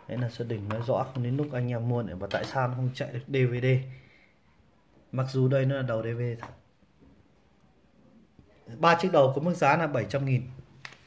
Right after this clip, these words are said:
Sơn Đình vừa bán vừa tặng cho anh em về nghiên cứu. Tiếp theo thì Sơn Đình sẽ quay cho anh em đến cái cặp loa. Đây là cặp loa Diaton D S sáu trăm Z. Thì những cái thương hiệu của Diaton này thì anh em cũng biết là những dòng này thiết kế loa chịu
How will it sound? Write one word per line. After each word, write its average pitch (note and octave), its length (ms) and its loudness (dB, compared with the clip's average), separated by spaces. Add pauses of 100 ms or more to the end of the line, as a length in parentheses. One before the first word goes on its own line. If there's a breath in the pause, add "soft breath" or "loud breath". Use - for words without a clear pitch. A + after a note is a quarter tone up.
(420 loud breath)
Sơn C3+ 80 -8
Đình A#2+ 220 -4
vừa G#2+ 140 -4
bán A#2 220 0
vừa B2+ 100 2
tặng A#2 260 -6
cho B2 100 -6
anh A#2+ 80 -4
em B2+ 140 -2 (200)
về G2+ 200 -2
nghiên A2+ 200 -6
cứu. B2 220 -4 (1700 loud breath)
Tiếp F#3 160 2
theo E3+ 140 10
thì D3+ 160 4
Sơn D3 100 0
Đình C3 140 -4
sẽ E3 200 -2
quay D3 180 8
cho D3 80 4
anh C#3 180 0
em B2+ 160 0
đến C3+ 140 -4
cái D#3+ 140 -2
cặp C3 200 2
loa. C3+ 340 4 (480 loud breath)
Đây D3 140 4
là C3+ 140 4
cặp C3+ 180 2
loa C#3 180 6
Diaton D3 420 4 (140)
D C3 40 0 (220)
S - 120 -8
sáu - 140 2
trăm C#3+ 180 -2
Z. D#3+ 160 2 (680 soft breath)
Thì C3 220 6
những D3+ 160 6
cái G3 140 6
thương F3 120 8
hiệu E3 240 6
của B2 80 0
Diaton D3 400 6
này B2+ 160 4
thì C3+ 80 -2
anh C3 160 2
em C#3 140 2
cũng D#3 180 -2
biết G3+ 200 0
là B2+ 80 -2
những B2+ 260 0
dòng B2 160 0
này A#2 160 -2
thiết F3 260 -6
kế C3+ 180 2
loa C#3 360 4
chịu - 220 -2